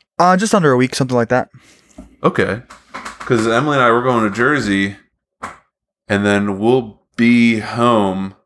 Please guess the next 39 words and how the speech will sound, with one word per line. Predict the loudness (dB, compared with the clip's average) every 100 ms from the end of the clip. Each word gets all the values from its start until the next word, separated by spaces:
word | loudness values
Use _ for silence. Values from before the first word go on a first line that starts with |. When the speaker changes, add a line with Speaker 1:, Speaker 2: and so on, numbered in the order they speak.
| _ _
Speaker 1:
<laughs> | _ _ -12
Thought | -6 -2 -4 _ -20 -20 -20 _ _ _ _ _ _ _
you | -4 0
were | 2
gonna | 2
Speaker 2:
either | 2 2
Speaker 1:
hit | 2
him | 0
with | 0
a, | 0 -2
"We'll | 0 0 0 -2 -4
be | -2
right | 0 -2
back." | -4 -12 -14 -18
<laughs> | -20 -20 -20 -20 _ _ _ _ _
Speaker 2:
It | -20
won't | -18
be | -16
right | -16 -16
back. | -16 -16 -16 -8
No. | -6 -6 -12 -12 0
We'll | 2
be | 4 2
home | 4 2 2 -2 -6 -10 _ _ _ _ _ _ _ _ _ _ _ _ _ _ _
either | -2 2 2
that | 2 2 2 0
Sunday | -4 0 0 2 0
night, | 0 0 0 -2
like, | -4 -6 -20 -12
the | -8
day | -2 0 4
after | 2 2 -2
Christmas, | -4 -2 -2 -6 -8 -14 _ -20 -4
or | 0
the | 0 -2
following | 0 2 2 0 -4 -8
day, | -10
that | -8 -8
Monday. | -6 -8 -6 -6 -8